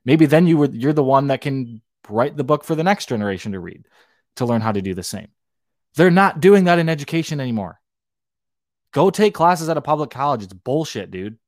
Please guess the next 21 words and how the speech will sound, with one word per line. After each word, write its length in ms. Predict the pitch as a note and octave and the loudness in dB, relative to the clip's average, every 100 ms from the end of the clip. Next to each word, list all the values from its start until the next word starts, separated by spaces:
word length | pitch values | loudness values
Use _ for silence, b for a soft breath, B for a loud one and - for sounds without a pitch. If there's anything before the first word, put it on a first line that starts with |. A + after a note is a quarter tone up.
| _ _ _ _ _ _ - | _ _ _ _ _ _ -10
I've 160 | A2+ | -4
done 180 | B2+ D#3+ | 0 0
it. 200 | B2+ - | 0 -8
I've 120 | A#2+ A#2 | -12 -6
sat 260 | D3+ D#3 | -4 -4
there. 260 | B2 F2+ - _ _ _ _ _ _ _ _ _ _ _ _ - | -4 -10 -12 _ _ _ _ _ _ _ _ _ _ _ _ -8
It's 180 | D3 - | -6 -6
horrible. 640 | - D#3 E3+ D3+ G#2+ E2+ _ _ _ _ _ _ _ _ _ _ _ _ _ _ _ _ _ _ _ _ _ _ _ _ _ _ _ _ _ | -10 -2 0 0 -2 -10 _ _ _ _ _ _ _ _ _ _ _ _ _ _ _ _ _ _ _ _ _ _ _ _ _ _ _ _ _
They're 120 | C3 D3 | -4 0
not 140 | F3 | 0
encouraging 500 | F3 - E3+ E3 D#3+ | 0 -2 -2 -2 -4
people 260 | - D3 D3 | -6 -8 -8
to 100 | C#3 | -10
think 200 | D#3 D3 | -10 -6
outside 300 | C#3+ - C3 | -6 -6 -6
the 60 | |
box. 340 | A2 C3 B2+ - | -2 -2 -2 -6
They're 100 | A#2+ | -12
encouraging 440 | A#2+ D3 C#3 C3 | -8 -8 -6 -8
safe 340 | - - B2+ C3 | -10 -6 -6 -6
spaces. 640 | - A2 G2+ G2+ F2+ | -8 -8 -6 -10 -14